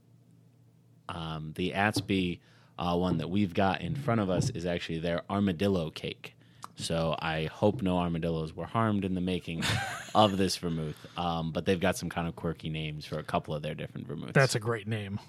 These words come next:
Speaker 1: Hey?
Speaker 2: I really like it.
Speaker 1: Yeah. Not to be totally sidetracking us, but you wanna talk about a great name?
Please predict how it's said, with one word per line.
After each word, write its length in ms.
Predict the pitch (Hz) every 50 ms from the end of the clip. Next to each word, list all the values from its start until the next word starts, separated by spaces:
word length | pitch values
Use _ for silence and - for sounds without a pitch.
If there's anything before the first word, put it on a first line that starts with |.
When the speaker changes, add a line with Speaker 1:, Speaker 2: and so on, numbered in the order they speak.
| - -
Speaker 1:
Hey? 240 | 156 82 104 117 113 - - - - - - - -
Speaker 2:
I 60 | 131
really 260 | 127 123 117 113 110
like 260 | 110 113 113 110 - 113
it. 120 | 104 101 101 - - - -
Speaker 1:
Yeah. 180 | - - - - - - - - - -
Not 200 | 92 92 95 -
to 40 | 98
be 140 | 92 98 90
totally 440 | - - - - 98 92 92 92 87
sidetracking 720 | - - 87 85 85 80 - 98 98 95 - 101 98 98
us, 100 | 95 90
but 180 | - - 80 67 - -
you 80 | - 92
wanna 100 | 95 92 82
talk 140 | 95 90 85
about 140 | 80 82
a 40 | 82
great 280 | 76 - 82 82 80 78
name? 340 | 82 82 85 87 87 90